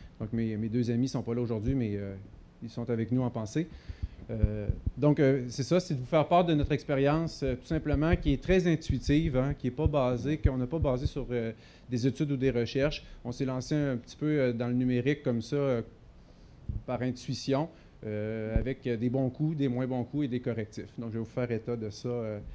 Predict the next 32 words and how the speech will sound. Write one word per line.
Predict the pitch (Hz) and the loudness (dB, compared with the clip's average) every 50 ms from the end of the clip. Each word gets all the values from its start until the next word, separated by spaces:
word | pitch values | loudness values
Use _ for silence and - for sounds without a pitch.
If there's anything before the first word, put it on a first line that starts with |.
| - - - - - - - - | -16 -18 -20 -20 -20 -20 -20 -20
so-, | - - - 110 104 101 98 95 | -14 -8 -6 -6 -4 -4 -6 -8
sommairement. | - - 120 117 110 101 98 104 - - - - - - - - - - - - - - - - - - - - - - - - - - - - - - - - | -8 -6 -4 -4 -4 -6 -6 -8 -8 -10 -10 -12 -16 -20 -20 -20 -20 -20 -20 -20 -20 -20 -20 -20 -20 -20 -20 -20 -20 -20 -20 -20 -20 -20 -20 -20 -20 -20 -10 -6
Donc, | 117 127 131 127 - | -4 -4 -2 0 2
euh, | 135 123 123 | 2 2 2
tout | - - | 2 6
d'abord, | 147 - 156 165 190 202 | 6 8 8 8 8 8
il | 180 | 8
y | 156 | 6
a | |
quelques | - 170 170 156 - 151 143 127 | 4 2 0 0 2 0 2 4
années, | 139 127 123 131 160 185 | 4 4 4 4 2 2
là, | 180 170 120 | 2 0 -2
euh, | 117 120 120 117 113 110 107 107 104 104 101 98 - - - - - - - | -2 -2 -4 -2 -2 -4 -4 -4 -4 -6 -6 -8 -10 -10 -12 -20 -20 -18 -14
tout | - | -8
ça | 135 - 185 | 0 2 2
a | 175 | 2
pris | 180 - - 147 | 4 4 2 4
naissance, | 139 135 123 117 - - 151 160 165 - | 4 4 2 0 0 0 0 0 0 -2
ce | - | -2
déploiement-là, | 120 120 - 127 135 127 120 123 120 120 151 170 | -2 -2 -2 0 0 0 0 0 2 2 2 2
par | - 135 113 | 2 2 0
un | 123 123 120 | 0 -2 0
désir | 110 127 123 117 107 131 147 156 160 165 143 123 - - - - - - - - | 0 2 0 2 2 2 2 2 2 0 -2 -4 -8 -16 -20 -20 -20 -20 -16 -8
de | 104 117 | -4 -2
vraiment | 117 117 110 104 117 131 147 165 160 | -2 -2 -2 -2 -2 0 0 0 0
partager | - - 170 165 - - 147 127 120 147 160 | -2 -2 -4 -2 -2 0 0 2 4 4 2
nos | 160 139 | 2 0
connaissances | - 127 120 113 110 104 - 143 143 143 143 135 - 123 | -2 -2 -4 -4 -6 -6 -6 -6 -4 -4 -4 -6 -6 -6
le | 120 113 | -6 -8
plus | 104 - 135 131 | -6 -6 -6 -4
large, | 135 143 151 147 135 120 | 0 0 0 0 0 -2
hein, | 127 123 | -4 -6